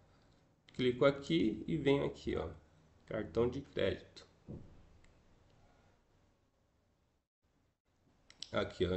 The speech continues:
esse título aqui vai aparecer lá no, no checkout, aqui no checkout de pagamento.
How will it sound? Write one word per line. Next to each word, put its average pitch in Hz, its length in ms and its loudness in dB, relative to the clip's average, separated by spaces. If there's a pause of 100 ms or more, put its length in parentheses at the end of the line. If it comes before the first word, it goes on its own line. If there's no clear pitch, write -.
esse 101 260 -6
título 107 460 -2
aqui 101 140 -4
vai 104 120 4
aparecer 98 580 2
lá 98 200 4
no, 95 560 0 (520)
no 98 160 0
checkout, 120 680 -2
aqui - 160 -4
no 113 80 2
checkout - 420 -2
de - 60 -20
pagamento. 101 640 -2